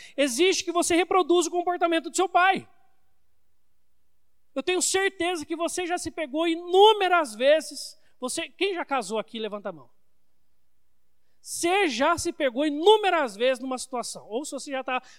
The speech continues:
passou dos vinte anos. Você já se pegou nessa situação de falar, falar pro seu pai, "Não que eu vou fazer isso que meu pai faz. Não que eu vou fazer isso como minha mãe.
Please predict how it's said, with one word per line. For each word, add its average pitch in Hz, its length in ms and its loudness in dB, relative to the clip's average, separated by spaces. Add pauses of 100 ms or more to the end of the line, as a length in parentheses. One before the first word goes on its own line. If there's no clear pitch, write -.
(100)
passou 262 280 2
dos 240 120 -6
vinte 254 260 -2
anos. - 720 -10 (460)
Você - 160 -6
já 294 160 0
se 302 80 -14
pegou 269 200 -2
nessa 277 240 -4
situação 254 200 -10
de - 80 -14
falar, 262 220 -6
falar 240 220 -8
pro - 80 -18
seu 240 120 -6
pai, 226 120 -2 (300)
"Não 415 340 2
que - 140 -4
eu 320 60 0
vou 302 100 2
fazer 262 340 -6
isso 247 140 -6
que 262 80 -10
meu 226 120 -6
pai 208 180 -8
faz. - 680 -16 (1400)
Não 381 240 2
que - 140 -4
eu 285 40 2
vou 262 120 -2
fazer 240 320 -8
isso 233 100 -10
como 233 160 -8
minha 208 160 -4
mãe. 160 340 -14